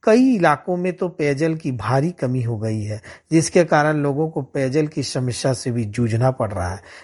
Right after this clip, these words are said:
अब तो ऐसा लगता है कि सूर्य देवता भी lockdown लगा रहे हैं। जो दोपहर के बारह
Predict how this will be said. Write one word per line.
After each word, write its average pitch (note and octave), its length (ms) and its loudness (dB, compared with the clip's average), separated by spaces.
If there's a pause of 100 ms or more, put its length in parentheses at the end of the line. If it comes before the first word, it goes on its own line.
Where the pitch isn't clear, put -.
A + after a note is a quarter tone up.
(160)
अब - 280 2
तो D3+ 320 4 (220)
ऐसा D#3+ 340 4
लगता F3 400 0
है E3+ 200 2
कि C#3 340 -6 (180)
सूर्य E3 340 0
देवता D3+ 440 2
भी C#3 320 -2 (220)
lockdown C#3 680 0
लगा A#2+ 260 0
रहे G#2+ 220 -6
हैं। G#2 280 -10 (300)
जो D#3 140 4
दोपहर D3+ 520 2
के D#3+ 160 -2
बारह C#3+ 540 0